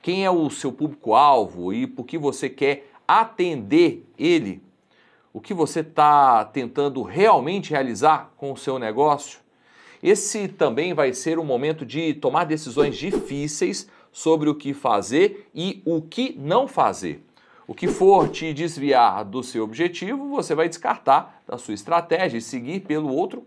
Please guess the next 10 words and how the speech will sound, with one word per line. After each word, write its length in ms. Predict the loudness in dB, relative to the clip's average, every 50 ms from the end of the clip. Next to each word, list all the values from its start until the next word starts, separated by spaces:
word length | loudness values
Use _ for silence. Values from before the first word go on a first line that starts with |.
| _
caminho. 560 | _ -8 -6 -4 -2 -2 -2 -2 -4 -6 -10 -16 _ _ _ _ -20 -20 -20 -18 -2 2
Com 140 | 2 2
o 60 | 2 2
seu 340 | 2 2 4 6 4 4
diagnóstico 680 | 4 4 2 2 2 2 2 2 2 2 0 -2 -6 -12
feito 440 | -12 -8 -4 -4 -4 -4 -6 -8 -12
pra 200 | -8 -4 -4 -4
dentro 480 | -2 -2 -2 -2 -2 -2 -4 -8 -8 -6
do 100 | -4 -4
negócio, 540 | -2 -2 0 4 4 4 4 2 -2 -10